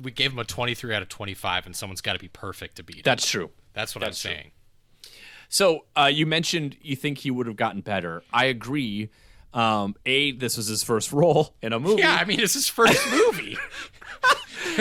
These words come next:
Speaker 2: And, and, and B, um,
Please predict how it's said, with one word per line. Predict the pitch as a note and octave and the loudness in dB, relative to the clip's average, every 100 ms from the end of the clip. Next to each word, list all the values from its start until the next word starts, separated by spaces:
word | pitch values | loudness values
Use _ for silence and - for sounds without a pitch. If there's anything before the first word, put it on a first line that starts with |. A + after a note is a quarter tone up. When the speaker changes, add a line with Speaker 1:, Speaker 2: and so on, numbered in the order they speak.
| F3 F#3 | 2 4
Speaker 2:
And, | F3+ E3 - - _ - | 2 0 -6 -18 _ 2
and, | E3+ D#3+ - | 4 2 0
and | D#3 D#3 C#3+ | 2 4 4
B, | A#3 A#3 G3 F#3 - - - - - | 4 4 4 2 0 -18 -20 -12 0
um, | D#3+ D#3 D3 C#3+ | 2 4 2 -2